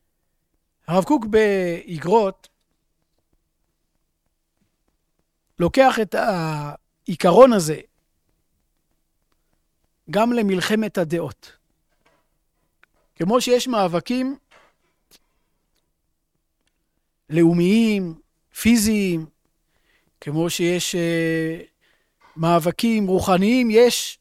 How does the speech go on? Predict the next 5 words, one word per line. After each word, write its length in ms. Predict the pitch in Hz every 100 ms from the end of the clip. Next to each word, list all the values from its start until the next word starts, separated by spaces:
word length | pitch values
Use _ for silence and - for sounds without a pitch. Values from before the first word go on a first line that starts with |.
| _
מלחמות 680 | 202 202 - 196 233 262 240
בדעות. 580 | 202 190 196 165 - - _ _ _ _ _ _ _ _ _ _ _ _ -
איך 180 | 277 277
נלחמים 540 | 294 262 262 254 294
בדעות? 600 | 269 247 247 226 -